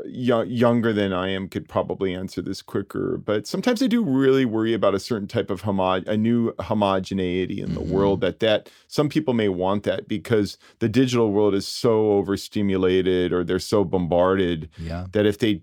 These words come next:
Speaker 1: take off the headset, that they want just things kind of plain and generic and, like, uh, like, uh, how do they locate themselves in a physical world? And is that somehow harder if you're just electronic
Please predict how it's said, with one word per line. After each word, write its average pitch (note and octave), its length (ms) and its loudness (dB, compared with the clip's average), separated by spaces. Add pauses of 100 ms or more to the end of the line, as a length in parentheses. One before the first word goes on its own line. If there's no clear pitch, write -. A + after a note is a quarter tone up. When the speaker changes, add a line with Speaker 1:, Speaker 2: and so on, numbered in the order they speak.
(100)
Speaker 1:
take A#2+ 340 0
off G#2 640 4 (640)
the G#2 160 0
headset, G#2 840 0 (360)
that G#2+ 200 -4
they C#3 140 2
want A#2 380 0
just G2+ 260 -8
things G#2 220 -2
kind A#2+ 200 0
of F2+ 120 -2
plain G#2 400 -2
and F#2+ 180 -2
generic F#2+ 640 0
and, F2 240 -6 (440)
like, G#2+ 260 0 (300)
uh, B2 240 -8
like, A#2 320 0 (100)
uh, A2+ 460 -8
how C#3+ 180 4
do D3 80 4
they B2+ 160 4
locate A2 540 0
themselves G2+ 560 0
in G#2 80 -2
a F#2 80 -2
physical G2+ 540 -2
world? G2 220 0
And F2+ 120 -2
is F#2 140 -4
that F#2+ 180 0
somehow G2 300 -2
harder G#2 440 0
if F2+ 220 -6
you're G2+ 80 -2
just F2+ 240 -8
electronic F#2 680 -4